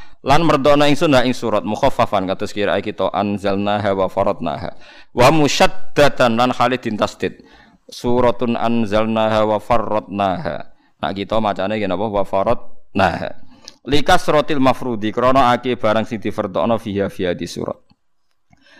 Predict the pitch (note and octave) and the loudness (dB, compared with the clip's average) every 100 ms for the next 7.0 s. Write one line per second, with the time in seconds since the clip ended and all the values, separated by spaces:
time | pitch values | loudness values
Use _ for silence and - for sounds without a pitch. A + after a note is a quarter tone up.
0 | _ G#2+ A#2+ A2+ A2+ A2 G#2+ G#2 G#2 G#2 | _ 2 4 4 2 2 2 0 0 -2
1 | G#2 G#2 F2+ G2+ G2 G2 F#2+ G2+ G2 F#2+ | -4 -6 -4 -2 -2 -2 -4 -4 -4 -2
2 | F2+ F#2 F2+ F2+ F2 F#2 E2+ D2 F2 E2+ | -2 -4 -4 -6 -4 -4 -2 -2 -2 -4
3 | - F2 F2+ E2+ D2+ F2 F2 - D#2+ D2+ | -6 -4 -4 -4 -4 -4 -4 -6 -8 -4
4 | F#2 F#2+ F2 - A2 - G#2+ - - F#2+ | -2 -2 -2 -4 -2 -2 -6 -8 -10 -6
5 | F#2+ F#2 F2+ D#2+ G#2+ G#2 G2+ F#2+ F#2 G2 | -2 -2 -2 -6 -6 -4 -2 -2 -4 -4
6 | F#2+ G2+ - F2 F2+ E2 D2+ - A#2 - | -2 -4 -4 -2 -2 -2 -4 -2 -4 -4